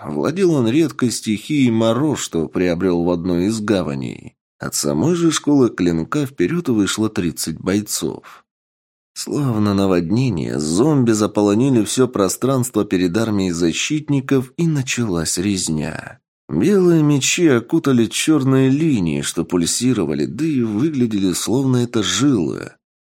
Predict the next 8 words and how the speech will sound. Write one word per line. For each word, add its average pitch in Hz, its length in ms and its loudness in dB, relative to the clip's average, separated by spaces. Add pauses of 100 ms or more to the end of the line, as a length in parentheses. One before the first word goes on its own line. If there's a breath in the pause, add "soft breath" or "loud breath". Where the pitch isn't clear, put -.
(100)
«Яростный 151 960 2
клинок, 156 600 2
разрубающий 151 920 2
пространство!» 143 1500 0 (220)
Громко 170 560 0
прокричал 113 720 0
лидер 90 400 -2
школы. - 640 -4